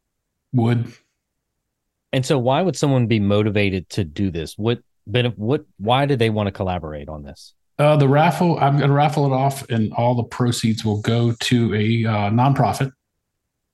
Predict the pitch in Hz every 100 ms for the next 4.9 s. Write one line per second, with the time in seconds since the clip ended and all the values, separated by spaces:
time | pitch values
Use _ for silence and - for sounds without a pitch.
0 | _ _ _ - - 117 - 113 113 113
1 | 110 101 117 - 107 - 113 - 131 139
2 | 135 139 127 127 - 131 131 123 135 120
3 | 117 110 107 107 - _ - - _ 127
4 | 127 123 123 120 113 117 120 120 -